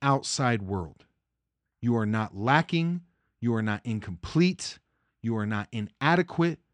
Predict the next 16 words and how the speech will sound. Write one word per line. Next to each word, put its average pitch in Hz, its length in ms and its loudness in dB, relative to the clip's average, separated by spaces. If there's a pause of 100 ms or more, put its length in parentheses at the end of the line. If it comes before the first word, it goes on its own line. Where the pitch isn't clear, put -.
(220)
And 104 260 -4
you 160 400 2 (240)
are 113 200 2
not 135 360 4 (480)
broken. 117 600 4 (1040)
You 170 500 6 (420)
are 135 460 2 (260)
enough. 113 720 0 (960)
And 110 80 -2
if 117 160 -4
you 113 80 -4
keep - 560 -2
living 131 580 2
in 120 140 -4
a 107 40 -6
state - 600 -2